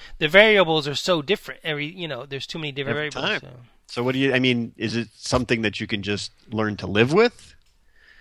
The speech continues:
Speaker 2: 'Cause
Speaker 1: I mean, I think I would be tempted to do it, even if somebody said, "Now look, you're gonna,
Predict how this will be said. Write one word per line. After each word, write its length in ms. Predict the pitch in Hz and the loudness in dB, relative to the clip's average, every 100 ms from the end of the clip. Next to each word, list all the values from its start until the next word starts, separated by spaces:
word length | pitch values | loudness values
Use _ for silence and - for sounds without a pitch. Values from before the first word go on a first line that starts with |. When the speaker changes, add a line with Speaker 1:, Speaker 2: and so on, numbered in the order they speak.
| - _ _ _ _ _ | -20 _ _ _ _ _
Speaker 2:
'Cause 760 | - 107 - - - - - - - | -12 -8 -6 -8 -10 -14 -20 -20 -2
Speaker 1:
I 100 | 240 | 0
mean, 200 | 277 269 | 0 2
I 140 | 214 277 | 4 4
think 160 | 339 | 6
I 80 | 311 | 6
would 140 | 294 | 6
be 120 | 233 226 | 4 0
tempted 400 | 254 262 240 180 | 2 0 -2 -6
to 80 | 196 | -6
do 260 | 165 277 | -2 2
it, 80 | 208 | 2
even 260 | 208 240 226 | 2 2 0
if 100 | 190 | 0
somebody 300 | 220 214 196 | -2 -4 -2
said, 200 | 202 175 | -2 0
"Now 140 | 165 | 0
look, 260 | 240 196 - | 0 -2 -4
you're 280 | 151 147 202 | -10 -8 -6
gonna, 220 | 285 240 | -8 -10